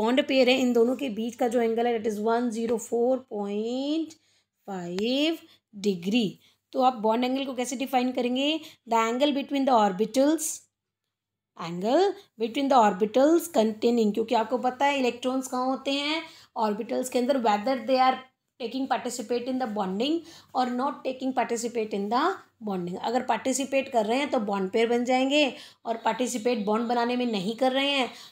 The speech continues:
तो लोन पेयर बन जाएंगे, ठीक है। तो that is defined as the angle between the orbitals,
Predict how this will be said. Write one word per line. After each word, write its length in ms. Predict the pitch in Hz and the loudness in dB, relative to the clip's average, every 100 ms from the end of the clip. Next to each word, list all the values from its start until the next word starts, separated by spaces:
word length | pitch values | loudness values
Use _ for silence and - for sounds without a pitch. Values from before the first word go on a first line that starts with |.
| - | -6
तो 80 | 285 | 0
लोन 260 | 254 190 180 | 0 0 -4
पेयर 140 | 180 175 | -6 -4
बन 160 | 170 | -4
जाएंगे, 380 | 170 170 156 165 - - - - - | -4 -4 -6 -10 -14 -18 -20 -18 -4
ठीक 160 | 285 339 | 0 4
है। 160 | 285 220 - - | 2 0 -8 -2
तो 160 | 277 277 277 | 6 8 10
that 160 | 311 | 6
is 160 | 349 - | 6 2
defined 480 | 277 247 262 277 277 | 4 6 8 8 6
as 80 | |
the 100 | 294 - 240 | 6 4 2
angle 340 | 240 254 339 269 | 2 2 4 4
between 340 | 262 269 285 285 | 4 4 6 8
the 100 | 247 | 10
orbitals, 720 | 220 208 247 247 294 220 180 | 8 6 4 8 8 8 4